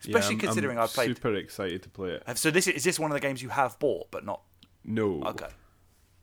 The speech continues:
Speaker 2: I, well, I mean, um, Simon was, uh, showing me that it's already discounted on Steam, so you
Speaker 1: Oh, is it?
Speaker 2: probably can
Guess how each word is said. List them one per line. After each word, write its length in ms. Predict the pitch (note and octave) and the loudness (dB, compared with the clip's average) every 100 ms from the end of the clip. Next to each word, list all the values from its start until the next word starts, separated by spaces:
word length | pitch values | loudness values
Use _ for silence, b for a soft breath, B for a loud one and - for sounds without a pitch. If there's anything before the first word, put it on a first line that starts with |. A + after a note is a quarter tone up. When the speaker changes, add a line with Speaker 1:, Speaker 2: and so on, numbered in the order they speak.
| _ _ _ _ _ _ - B B B B | _ _ _ _ _ _ -18 B B B B
Speaker 2:
I, 140 | D3+ D#3+ | 4 8
well, 280 | D#3 D3 - | 10 10 10
I 80 | - | 2
mean, 240 | C#3 C3 C3+ | 4 2 0
um, 320 | C#3 B2+ B2 | 4 4 4
Simon 380 | A2 D#3+ D3 B2+ | 2 6 6 6
was, 200 | A#2 - - | 0 -2 0
uh, 340 | A2 G2+ F#2+ b b b b | 0 0 -2 b b b b
showing 280 | - C3 A2 | 0 2 2
me 80 | G#2+ | -2
that 80 | G2+ | -4
it's 120 | - | -4
already 240 | B2+ A#2 G#2+ | -4 -4 -4
discounted 600 | A2+ - A2 G#2 F#2+ F#2 - - | -6 -4 -4 -4 -4 -10 -14 -8
on 180 | F#2 F#2 | -8 -6
Steam, 420 | - A#2+ G2 F2 | -6 -6 -8 -8
so 220 | E2+ F#2 F2+ | -6 -6 -6
you 220 | F#2 F#2+ G#2+ | -8 -2 0
Speaker 1:
Oh, 40 | |
is 120 | A2+ | 2
it? 20 | A#2+ | 4
Speaker 2:
probably 300 | A2+ G#2 F2+ | 4 2 -8
can 280 | - E2+ | -12 -14